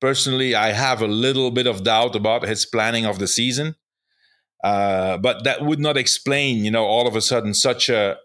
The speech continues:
such a big dip in his performance and then the day after bouncing back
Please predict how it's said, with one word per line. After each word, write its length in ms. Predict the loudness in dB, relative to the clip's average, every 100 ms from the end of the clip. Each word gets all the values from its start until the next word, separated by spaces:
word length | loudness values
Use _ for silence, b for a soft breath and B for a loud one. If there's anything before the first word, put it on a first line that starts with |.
| _
such 320 | -6 -4 -2
a 200 | -2 -4 -14 _ _ _ -8
big 320 | -4 -4 -6 -2
dip 240 | -2 -2 -4
in 80 |
his 120 | -2 -4
performance 680 | -6 -2 -2 0 -2 -2
and 160 | -2 0
then 180 | 0 0
the 80 | 0
day 140 | 2
after 360 | 2 2 -2 -2
bouncing 540 | 0 -2 -2 -4 -2
back 380 | -2 -2 -6